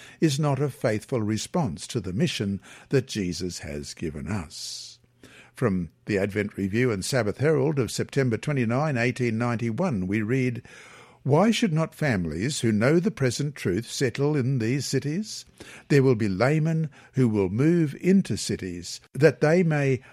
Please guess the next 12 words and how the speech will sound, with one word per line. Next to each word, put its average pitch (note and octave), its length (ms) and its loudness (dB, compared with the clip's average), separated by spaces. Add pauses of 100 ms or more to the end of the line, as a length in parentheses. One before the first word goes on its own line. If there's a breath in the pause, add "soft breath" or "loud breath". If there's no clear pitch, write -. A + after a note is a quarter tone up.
(260 loud breath)
let D#3+ 460 0
the D3 60 0
light C#3+ 460 2
which A#2 380 -4
God E3 260 4
has C3+ 220 -2
given F#3+ 340 2
them F#3+ 260 -4 (220 loud breath)
shine D3+ 460 -2
forth A#2 480 -2 (420)
to A#2+ 220 0
others." - 840 -8